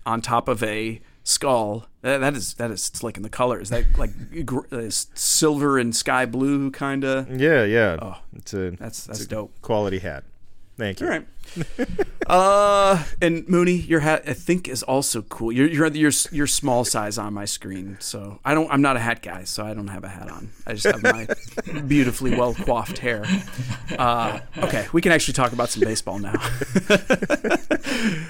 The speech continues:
Speaker 1: Uh, all right. So we're gonna get into some of, uh, a couple Cubs notes that, you know, everybody knows the big one in the outfield for the Cubs. We'll get to that.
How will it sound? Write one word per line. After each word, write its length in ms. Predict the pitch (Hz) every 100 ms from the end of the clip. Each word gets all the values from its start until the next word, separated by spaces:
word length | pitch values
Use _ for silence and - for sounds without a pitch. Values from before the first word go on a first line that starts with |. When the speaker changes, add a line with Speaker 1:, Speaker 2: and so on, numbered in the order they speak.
| 165 160
Speaker 1:
Uh, 760 | 165 165 160 151 151 147 - - -
all 80 | 156
right. 160 | 113 - - - - - - - -
So 680 | - 165 143 147 147 139 -
we're 200 | 135 139
gonna 180 | 156 147
get 220 | 143 151
into 480 | 170 170 160 - 147
some 260 | - 135 131
of, 280 | 120 -
uh, 200 | 147 123 117
a 40 |
couple 480 | - 139 131 123 117 - -
Cubs 520 | - 127 120 113 - -
notes 480 | 113 113 120 117 -
that, 200 | 110 92
you 120 | 104
know, 180 | 95 92 - 131
everybody 340 | 117 117 123
knows 400 | 123 127 123 -
the 120 | -
big 220 | 120 131
one 360 | 127 127 127 131
in 160 | 127 131
the 100 | 135
outfield 500 | 123 120 127 120 -
for 120 | -
the 80 | 110
Cubs. 420 | 110 107 104 -
We'll 100 | 113
get 180 | 113 -
to 100 | 90
that. 320 | 98 101